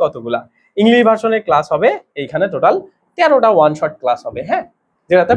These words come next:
বাংলাদেশ এবং আন্তর্জাতিক তোমাদের শেষ করা হবে। তো এইখানে তোমাদের সবগুলো ইংলিশ ভার্সনের জিকে হবে এবং বাংলা ভার্সনের জিকে গুলার তোমরা রেকর্ডেড ক্লাস পাবে এবং আমি তো তোমাদের ফ্রিতেই করাচ্ছি। ওই ক্লাসগুলা তোমরা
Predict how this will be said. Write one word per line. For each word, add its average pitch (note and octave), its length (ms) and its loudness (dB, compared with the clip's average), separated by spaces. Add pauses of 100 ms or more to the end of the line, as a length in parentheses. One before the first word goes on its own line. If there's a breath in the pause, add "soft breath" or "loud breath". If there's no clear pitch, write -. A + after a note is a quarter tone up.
বাংলাদেশ E3+ 360 0
এবং A3+ 80 4 (100)
আন্তর্জাতিক D#3 480 -4
তোমাদের C3 280 -6
শেষ F#3+ 120 -10 (100)
করা A#2 180 0
হবে। G#2 160 -12 (400)
তো F3+ 40 2 (280)
এইখানে B3 320 2 (100)
তোমাদের F#3 260 2 (100)
সবগুলো D#3+ 300 0 (120)
ইংলিশ A3+ 300 0
ভার্সনের F3 380 -2
জিকে C3 200 -8
হবে A#2 200 -4
এবং C#4 140 2 (520)
বাংলা D4 280 2
ভার্সনের D#4+ 400 -2
জিকে G#3 260 -4
গুলার A3 220 0 (300)
তোমরা D#3 200 0 (120)
রেকর্ডেড F3 420 2
ক্লাস D3+ 240 0
পাবে G#3 220 0
এবং E4 180 2
আমি A#3+ 160 0
তো B3 100 6
তোমাদের A3+ 320 4
ফ্রিতেই A#3 420 0
করাচ্ছি। C#3+ 360 -2 (400)
ওই F3+ 140 2
ক্লাসগুলা F3+ 380 2 (280)
তোমরা G3 160 -4